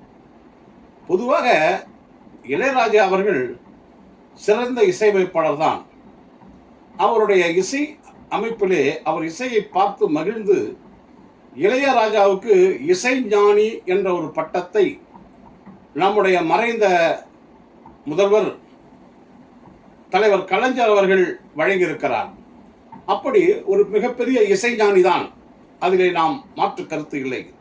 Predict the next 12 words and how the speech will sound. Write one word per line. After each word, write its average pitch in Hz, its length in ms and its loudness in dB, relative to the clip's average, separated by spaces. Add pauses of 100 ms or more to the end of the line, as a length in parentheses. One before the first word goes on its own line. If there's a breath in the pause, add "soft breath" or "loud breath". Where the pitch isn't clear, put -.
(1200)
அருமையாக 226 480 2 (320)
இசை 180 160 0 (180)
அமைப்பவர். 135 480 -6 (1500)
ஆனால் 214 360 2 (200)
அந்த 190 140 0 (120)
இசை 277 180 -4 (100)
அமைப்பவருக்கு 214 640 0 (1400)
எந்த 294 280 2
அளவிற்கு 254 480 -2 (880)
அவருக்கு 190 440 0 (920)
திறன் 254 300 2
இருக்கிறதோ, 196 500 2